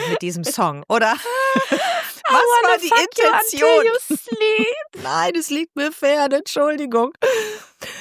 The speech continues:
Speaker 1: Ja, also ich hab z-, ich hab wirklich jetzt zwei Interessen. Einmal von den Besties zu erfahren, welcher Song das gewesen sein könnte. Ich,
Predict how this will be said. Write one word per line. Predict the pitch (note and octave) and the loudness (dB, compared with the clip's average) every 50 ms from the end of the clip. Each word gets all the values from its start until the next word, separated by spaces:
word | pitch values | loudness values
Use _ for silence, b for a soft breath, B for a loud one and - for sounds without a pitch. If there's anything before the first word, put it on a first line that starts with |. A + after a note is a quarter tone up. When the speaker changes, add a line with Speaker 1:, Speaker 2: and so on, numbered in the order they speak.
| B B B B B B B - | B B B B B B B -2
Speaker 1:
Ja, | G#3 C4 G#3 F#3 - | 0 2 2 2 0
also | - G#3+ G#3 | -2 -2 0
ich | A#3+ - | 0 0
hab | C#4+ C4+ - | 0 -2 -2
z-, | - - - - | -4 -4 -2 -2
ich | G3+ - | -2 -2
hab | C4+ A3+ B3+ | 0 0 0
wirklich | C4 - A#3 - | -2 -2 -2 -2
jetzt | A3+ G#3 - - | -2 -2 -2 -4
zwei | - - G#3 G#3+ | -2 0 0 0
Interessen. | G3 G3+ G3+ G#3 F3+ E3+ F#3 G3 - - - - | 0 0 0 0 2 2 2 0 0 -4 -6 -4
Einmal | - F#3 G#3+ A#3 A#3 - | -2 0 0 0 0 0
von | - A3 | 0 0
den | G3+ F#3+ | 0 0
Besties | F3 F#3 G3 - - B3 A3+ - | 0 0 0 0 -2 -6 -4 -2
zu | - A3+ | -2 0
erfahren, | G3 G3 - G#3+ G#3 G#3 G#3 | -2 0 0 0 0 0 0
welcher | F3+ F#3+ - G3+ | 0 -2 -2 -2
Song | - - G3 G3+ G#3+ | -2 -2 -2 0 0
das | F#3+ F3+ - | -2 -2 -4
gewesen | F#3 E3 E3 D#3 D#3+ E3 D#3 | -4 -2 -2 -2 -2 -2 -4
sein | D#3 D3 D3 D3 | -4 -4 -4 -4
könnte. | - D3+ D3 D#3 - B3 C#4 F#4 F#4+ _ | -4 -4 -4 -2 -2 -2 -4 -4 -6 _
Ich, | - E3 - | -10 -8 -6